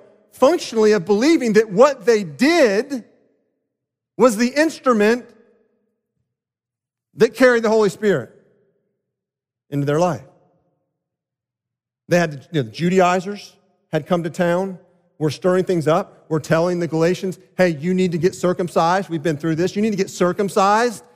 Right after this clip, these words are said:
to get saved, to receive the Holy Spirit." And so they were functionally believing that we have to do certain things, works, works of the law,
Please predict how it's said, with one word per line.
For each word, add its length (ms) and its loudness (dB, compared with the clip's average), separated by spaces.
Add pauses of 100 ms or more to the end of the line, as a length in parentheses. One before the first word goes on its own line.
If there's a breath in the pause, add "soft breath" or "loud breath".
(220 soft breath)
to 80 2
get 180 2
saved, 680 0 (720)
to 100 4
receive 380 0
the 60 2
Holy 220 4
Spirit." 560 0 (1300)
And 120 0
so 120 4
they 100 6
were 100 2
functionally 480 0
believing 460 2
that 140 2
we 120 0
have 200 2
to 80 -10
do 260 0
certain 320 2
things, 580 -2 (440)
works, 560 2
works 260 -2
of 80 0
the 80 2
law, 580 2